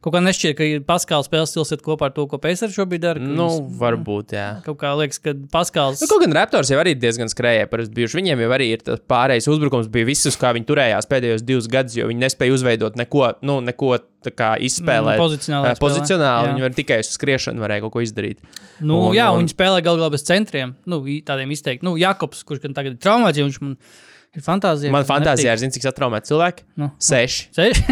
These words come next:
Speaker 1: <laughs>
Speaker 2: Seši.
Speaker 1: Tad es saviem četriem varu
Speaker 2: <laughs>
Speaker 1: atklāt. Ok, kā tev bilants?
Speaker 2: Nu, man ir <laughs> īstenībā
Speaker 1: Tu
Speaker 2: tas
Speaker 1: esi da-, na-, Nadeždā, tā kā jau?
Speaker 2: Nu, es tur būšu, jo man n-, nav pilnīgi nekāda varianta. Man šodien ir, eh, divi spēlētāji, kas jau ir rosterī,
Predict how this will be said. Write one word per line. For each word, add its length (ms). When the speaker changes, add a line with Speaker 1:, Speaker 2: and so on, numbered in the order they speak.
Speaker 1:
<laughs> 240
Speaker 2:
Seši. 260
Speaker 1:
Tad 140
es 160
saviem 200
četriem 380
varu 220
Speaker 2:
<laughs> 20
Speaker 1:
atklāt. 540
Ok, 200
kā 160
tev 160
bilants? 380
Speaker 2:
Nu, 140
man 160
ir 140
<laughs> 20
īstenībā 720
Speaker 1:
Tu 80
Speaker 2:
tas 140
Speaker 1:
esi 260
da-, 80
na-, 240
Nadeždā, 560
tā 160
kā 160
jau? 140
Speaker 2:
Nu, 80
es 100
tur 160
būšu, 720
jo 160
man 220
n-, 320
nav 180
pilnīgi 380
nekāda 260
varianta. 240
Man 80
šodien 460
ir, 160
eh, 180
divi 240
spēlētāji, 460
kas 100
jau 140
ir 80
rosterī, 380